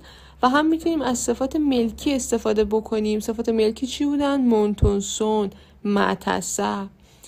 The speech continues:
و پلوریلش هم که یاد گرفتیم الان. یا از ضمایر تونیک استفاده بکنیم.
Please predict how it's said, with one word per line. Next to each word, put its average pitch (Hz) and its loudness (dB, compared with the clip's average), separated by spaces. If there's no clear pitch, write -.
و 202 2
پلوریلش 208 -2
هم 220 -6
که 214 0
یاد 220 -2
گرفتیم 294 -4
الان. 240 -2
یا 339 4
از 320 4
ضمایر 269 2
تونیک 294 2
استفاده 240 0
بکنیم. 220 -2